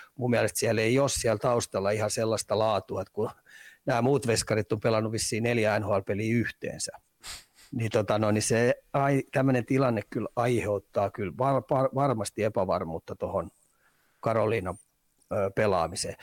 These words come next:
Karoliinallahan on tosi hyvät pakit, et siellä on niinku kuusi sellaista tosi pätevää pakkia, et se on kans ollut heidän semmonen iso vahvuus, et se on tasainen,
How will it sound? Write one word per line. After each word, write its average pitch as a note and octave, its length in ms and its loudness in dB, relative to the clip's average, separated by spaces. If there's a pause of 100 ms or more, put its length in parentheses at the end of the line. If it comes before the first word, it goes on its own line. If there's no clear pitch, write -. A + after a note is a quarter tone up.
(140)
Karoliinallahan C3 640 2
on B2 60 0
tosi B2 320 4
hyvät A2 280 0
pakit, G#2 400 -2
et E2+ 120 -10
siellä A2 220 -2
on G#2+ 80 -4
niinku G#2+ 180 -2
kuusi A#2+ 380 0
sellaista F#2 340 -4
tosi G#2 280 -4
pätevää E2+ 520 -6
pakkia, - 520 -10
et - 100 -10
se - 100 -4
on G2 140 -2
kans A2 240 -2
ollut G2 200 -2
heidän G2 220 -2
semmonen F#2 280 -8
iso G2 320 -2
vahvuus, F#2 420 -4
et - 100 -12
se - 100 -6
on G2+ 120 -4
tasainen, G#2 600 -2